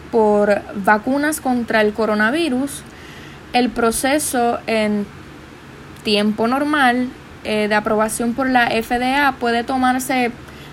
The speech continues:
meses o inclusive hasta años. Y pues esta ocasión la F D A ha otorgado autorización de emergencia para el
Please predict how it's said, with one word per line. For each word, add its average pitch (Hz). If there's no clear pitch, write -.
meses 233
o 220
inclusive 233
hasta 254
años. 254
Y 254
pues 330
esta 302
ocasión 294
la 262
F 262
D 285
A 330
ha 277
otorgado 262
autorización 233
de 214
emergencia 254
para 240
el 247